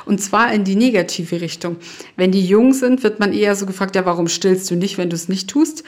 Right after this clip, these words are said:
Aber wenn die älter werden, dann heißt's immer so, „Ja, wie lange hast du das noch vor?“ Und meinst nicht, der ist jetzt schon groß genug und so und der ist doch jetzt schon fast normal und in der Nacht, es geht gar nicht mehr, dass der isst und so.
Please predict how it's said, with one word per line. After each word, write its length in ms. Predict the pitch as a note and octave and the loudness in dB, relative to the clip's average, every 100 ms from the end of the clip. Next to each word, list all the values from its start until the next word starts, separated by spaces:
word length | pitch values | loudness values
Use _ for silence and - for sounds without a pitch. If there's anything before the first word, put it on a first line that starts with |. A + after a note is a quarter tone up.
| - - - - | -16 -14 -12 -4
Aber 180 | G3 | 0
wenn 200 | F#3 F#3+ | 2 2
die 160 | F#3 F3+ | 2 0
älter 400 | - C#4 A3 F3+ | 0 0 0 0
werden, 440 | F#3 F#3+ B3 B3 - | 0 2 2 2 0
dann 140 | F#3 | 0
heißt's 260 | G3 G3 G3+ | 0 0 -2
immer 140 | G#3 | -2
so, 100 | G3+ | 0
„Ja, 120 | F#3+ | 0
wie 60 | F#3+ | 2
lange 240 | F#3+ F#3+ | 2 2
hast 180 | G3 G3 | 0 -2
du 60 | F#3 | -4
das 180 | F#3 F3+ | -4 -4
noch 120 | F3+ | -6
vor?“ 220 | - A3 | -2 0
Und 60 | G3+ | 2
meinst 300 | F3 F3+ - | 0 -2 -4
nicht, 180 | - | -2
der 100 | F#3 | -2
ist 100 | F#3 | -2
jetzt 160 | F#3+ F#3 | -2 -2
schon 180 | F#3+ F3+ | -4 -2
groß 300 | F#3 G3 G3 | 0 -2 -2
genug 320 | F#3 G3+ G#3+ | -2 -2 0
und 160 | A3 G#3 | -4 -2
so 240 | G#3 G3+ | -2 -2
und 240 | G3 F#3 | -2 -2
der 100 | F#3 | -2
ist 160 | A#3 - | -4 -6
doch 140 | G3 | -6
jetzt 180 | G3 F#3+ | -6 -6
schon 140 | - F#3 | -8 -4
fast 300 | G3 F#3 F3+ | -6 -6 -6
normal 540 | F3 F3+ G#3 G#3+ G3+ | -4 -2 0 0 0
und 140 | F#3 | 0
in 100 | E3+ | -2
der 100 | F3 | 0
Nacht, 280 | F3 F#3 - | 0 -2 -4
es 80 | - | -10
geht 160 | F#3 F3+ | -10 -6
gar 180 | G3+ G#3 | -4 -2
nicht 200 | G#3 - | -4 -4
mehr, 80 | |
dass 160 | G3 F#3+ | -4 -2
der 160 | G3 - | -4 -2
isst 240 | G#3+ - | -4 -4
und 140 | G3 | -6
so. 120 | G3 | -6